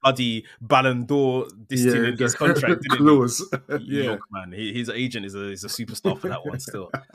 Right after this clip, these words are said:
Speaker 1: Um, Chelsea don't even have one striker, let alone two.
Speaker 2: Yeah.
Speaker 1: Liverpool, they got Darwin Núñez, and then might say, what, a Jota or
Speaker 2: Jota,
Speaker 1: someone,
Speaker 2: uh, yeah,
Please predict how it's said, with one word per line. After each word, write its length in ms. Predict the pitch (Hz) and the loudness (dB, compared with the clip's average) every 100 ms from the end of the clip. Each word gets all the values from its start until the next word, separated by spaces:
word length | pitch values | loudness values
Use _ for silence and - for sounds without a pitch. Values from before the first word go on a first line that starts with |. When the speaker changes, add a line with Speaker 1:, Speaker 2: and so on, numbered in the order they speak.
| - _ - | -20 _ -6
Speaker 1:
Um, 760 | 135 135 131 123 117 113 110 _ _ _ 143 | 2 4 2 0 -4 -6 -10 _ _ _ -6
Chelsea 380 | 151 151 147 113 | -4 -2 -4 -4
don't 140 | 117 | -4
even 140 | 104 | -6
have 140 | 98 90 | -12 -10
one 160 | 101 110 | -8 -8
striker, 420 | - 92 80 92 | -8 -10 -12 -14
let 200 | 82 90 | -14 -14
alone 400 | 82 - 82 87 | -14 -16 -14 -16
two. 320 | 85 107 78 95 - | -12 -12 -12 -20 -10
Speaker 2:
Yeah. 380 | 107 95 92 92 _ _ _ | -8 -8 -12 -16 _ _ _
Speaker 1:
Liverpool, 880 | 113 135 127 107 127 123 120 117 107 | 0 0 0 -4 -2 0 0 -4 -8
they 60 | - | -10
got 240 | 117 - | -10 -8
Darwin 440 | - 117 113 110 110 | -4 -2 -2 -6 -6
Núñez, 600 | 117 113 110 107 110 104 | -4 -4 -6 -6 -6 -6
and 160 | 104 | -6
then 460 | 104 104 101 98 92 _ - _ _ _ 85 | -6 -6 -6 -10 -14 _ -20 _ _ _ -18
might 260 | 87 101 - | -8 -6 -6
say, 220 | - 98 | -8 -8
what, 220 | 95 92 | -8 -14
a 60 | 95 | -8
Jota 280 | 123 123 156 | -6 -4 0
or 300 | 151 156 151 | 2 2 0
Speaker 2:
Jota, 160 | 147 139 | 0 -2
Speaker 1:
someone, 320 | - 160 160 | -2 -4 -4
Speaker 2:
uh, 40 | |
yeah, 240 | - 170 | -6 -2